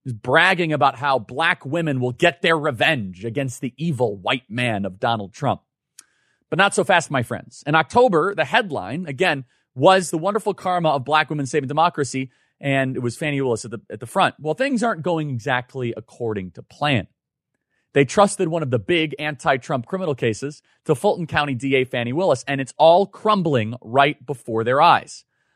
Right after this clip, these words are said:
on live T V in this hearing. Because Fani Willis, who has, who was told that she had to save our democracy, instead seized a chance to enrich herself and her secret boyfriend. She hired her boyfriend as a special counsel despite no relevant experience or qualifications.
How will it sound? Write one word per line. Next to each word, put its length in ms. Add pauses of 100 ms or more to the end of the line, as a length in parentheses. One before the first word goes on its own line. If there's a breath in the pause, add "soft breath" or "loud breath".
(120)
on 200
live 320
T 100
V 180
in 140
this 160
hearing. 300 (380)
Because 220
Fani 240
Willis, 340
who 160
has, 220 (260)
who 100
was 240
told 380
that 100
she 140
had 100
to 80
save 200
our 120
democracy, 580
instead 320
seized 400
a 120
chance 420
to 120
enrich 380
herself 500 (300)
and 160
her 80
secret 400
boyfriend. 440 (680)
She 160
hired 340
her 100
boyfriend 460
as 60
a 60
special 320
counsel 360
despite 380
no 320
relevant 400
experience 440
or 40
qualifications. 640